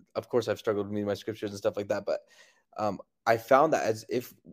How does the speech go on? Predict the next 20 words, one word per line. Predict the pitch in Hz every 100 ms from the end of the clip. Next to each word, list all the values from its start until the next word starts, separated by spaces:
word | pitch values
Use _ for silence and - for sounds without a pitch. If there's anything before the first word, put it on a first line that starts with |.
| -
if | 110 117
we | 131
can | 220
just | 214 - -
take | 127 -
even | 120 135
the | 135
little | 98 101 117 143 147
things | - 131 131 120
in | 110
our | 107 107
lives | 104 98 92 - - - _ _ _ _ -
and | 110 107
think | - 117
about | 101 98 - _
what | 107 139 -
impact | 117 113 110 -
that | 107
can | 110 98
have | 101 95 95